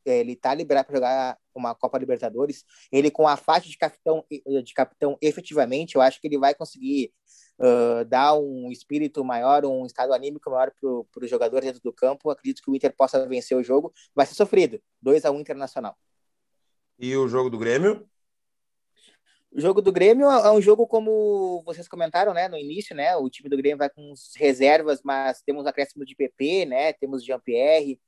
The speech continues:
Speaker 1: temos o Cortez também, que, né, que vai jogar também.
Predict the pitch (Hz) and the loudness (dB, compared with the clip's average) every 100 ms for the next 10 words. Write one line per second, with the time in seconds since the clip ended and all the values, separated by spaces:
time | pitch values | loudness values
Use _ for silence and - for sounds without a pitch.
0 | _ _ _ 143 139 139 143 - 147 156 | _ _ _ -2 -2 -2 0 0 0 0
1 | 151 120 135 147 135 113 107 110 120 135 | 0 -4 -4 -6 -8 -10 -12 -6 0 0
2 | 143 _ 117 117 117 120 123 - 113 143 | 0 _ -2 0 0 0 0 -2 -4 -4
3 | 151 147 | -4 -6